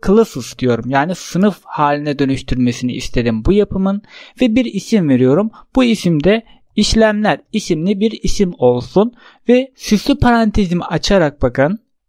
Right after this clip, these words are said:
Hemen buraya geldim. Süslü parantezimi açıyorum ve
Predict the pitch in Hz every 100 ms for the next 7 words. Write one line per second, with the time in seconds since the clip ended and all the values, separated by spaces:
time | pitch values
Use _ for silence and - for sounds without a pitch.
0 | _ _ - 190 170 151 139 123 117 123
1 | 123 147 185 - 185 - 196 160 143 135
2 | 127 120 120 139 135 196 196 185 190 -
3 | _ _ _ _ - - _ _ _ _
4 | _ - - _ - 240 240